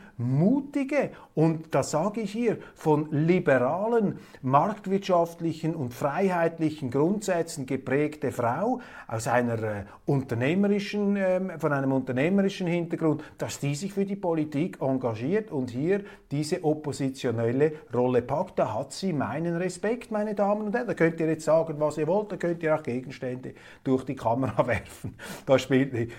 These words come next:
spielt jetzt einfach keine Rolle. Das ist mir völlig egal. Das, äh, da, das geht mir da am Grundeis vorbei. Sie wissen, was ich meine. Nein, und diese Alice Weidel, die meinen Respekt hat, hat sich jetzt sehr schlagfertig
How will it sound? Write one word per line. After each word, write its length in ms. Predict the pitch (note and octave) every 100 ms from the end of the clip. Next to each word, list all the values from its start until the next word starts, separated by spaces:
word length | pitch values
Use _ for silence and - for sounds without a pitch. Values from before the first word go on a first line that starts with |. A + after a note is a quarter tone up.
| -
spielt 280 | - D#3 D#3
jetzt 120 | D3+
einfach 260 | D3 C#3 -
keine 360 | C3+ C3+ B2+
Rolle. 260 | C3 E3+ D#3+
Das 200 | D#3 D3+
ist 60 |
mir 120 | C#3+ C3+
völlig 640 | E3+ F#3+ G#3+ G#3 D#3 D#3
egal. 520 | C#3 - - C3 C#3+ - - - - -
Das, 360 | C3 C3+ - C#3+
äh, 140 | B2+ A2+ - - - -
da, 260 | C#3 C3+ D3
das 320 | C3+ C3+ -
geht 280 | C#3 D#3 D#3
mir 160 | C#3+
da 200 | C#3 B2+ C#3+
am 160 | B2+
Grundeis 720 | C3 C#3+ E3 D3+ C3+ D3+ D3+ - - -
vorbei. 560 | E3 D#3 C3+ B2 A#2+ A#2 -
Sie 200 | - C#3
wissen, 400 | B2+ C3 C3+ B2 - -
was 220 | B2+ C3+
ich 100 | C#3
meine. 280 | C3 A2 A2
Nein, 200 | C#3 G3
und 140 | G3+ G3
diese 300 | F3+ E3 E3
Alice 340 | E3+ D#3+ D#3+
Weidel, 340 | C#3 E3+ F3+
die 80 | C#3+
meinen 280 | C#3+ C3+ C3
Respekt 420 | B2+ B2 C3+ D#3
hat, 80 | C#3
hat 140 | C3+ C3
sich 100 | A#2
jetzt 160 | A#2+
sehr 140 | B2+ C#3
schlagfertig 720 | A#2+ C3+ - B2+ B2 B2